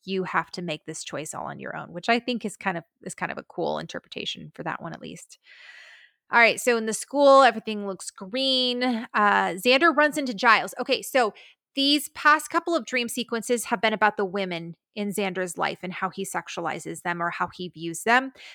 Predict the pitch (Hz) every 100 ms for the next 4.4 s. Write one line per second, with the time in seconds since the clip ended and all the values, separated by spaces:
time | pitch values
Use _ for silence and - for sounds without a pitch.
0 | _ 220 214 226 - 294 302 - 247 240
1 | 233 208 190 - 190 185 185 190 180 143
2 | 131 - 190 185 190 175 175 180 165 175
3 | 175 175 175 170 170 - - - _ _
4 | - 262 220 -